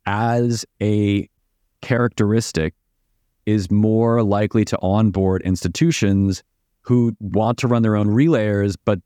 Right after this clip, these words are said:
don't want to be involved with third-party tokens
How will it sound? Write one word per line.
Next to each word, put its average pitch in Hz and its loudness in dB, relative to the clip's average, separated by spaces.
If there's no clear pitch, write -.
don't 120 0
want 104 0
to 110 -2
be 113 2
involved 92 0
with 92 -4
third-party 104 2
tokens 107 0